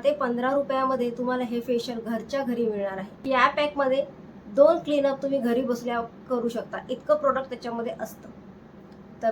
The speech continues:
प्लीज ट्राय करून बघा आणि नक्की मला सांगा कमेंटमध्ये की तुम्हाला हा व्हिडिओ आजचा कसा वाटला. आणि हो,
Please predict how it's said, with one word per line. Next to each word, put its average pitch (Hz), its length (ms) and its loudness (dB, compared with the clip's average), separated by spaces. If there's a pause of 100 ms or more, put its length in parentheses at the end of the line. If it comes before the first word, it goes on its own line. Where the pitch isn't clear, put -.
(100)
प्लीज 285 220 -2 (380)
ट्राय 262 200 4
करून 294 300 6
बघा 254 260 0 (160)
आणि 269 160 0
नक्की 285 300 0
मला 302 180 4
सांगा 277 300 2
कमेंटमध्ये 233 600 -2 (300)
की 262 120 -10
तुम्हाला 294 340 4
हा 247 280 4
व्हिडिओ 240 260 2
आजचा 214 360 -2 (180)
कसा 254 240 -2
वाटला. 190 300 -2 (480)
आणि 247 180 0
हो, 269 220 4